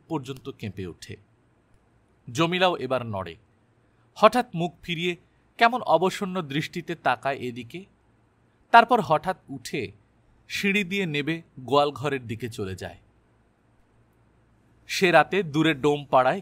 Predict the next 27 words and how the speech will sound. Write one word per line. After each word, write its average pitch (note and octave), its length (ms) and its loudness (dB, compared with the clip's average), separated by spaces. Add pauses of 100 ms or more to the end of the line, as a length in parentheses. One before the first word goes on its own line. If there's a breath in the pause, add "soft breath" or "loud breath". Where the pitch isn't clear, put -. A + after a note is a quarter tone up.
কিসের C3 260 -6
উৎসব। C3 460 -8 (840)
সেই A#3+ 260 2
সন্ধ্যা G#3 360 0
থেকে G3+ 260 -2
একটানা E3 640 2
ভোঁতা C3 400 -2
উত্তেজনায় C#3+ 720 -4
ঢোলক C3+ 440 -4
বেজে A2+ 280 -6
চলেছে। F2+ 500 -12 (960)
বিছানায় C#4 420 0
শুয়ে B3+ 320 -2
জমিলা G3+ 540 4 (160)
এমন F#3 280 0
আলগোছে E3+ 640 2
নিঃশব্দ D3+ 500 -2
হয়ে D#3+ 180 -2
থাকে, C#3+ 480 -8 (540)
যেন G#3+ 260 6
সে A3+ 160 0
বিচিত্র F3+ 540 -2
ঢোলকের D#3 540 -2
আওয়াজ D3 500 4
শোনে D#3 320 -8
কান A2+ 320 -6
পেতে। F#2+ 340 -14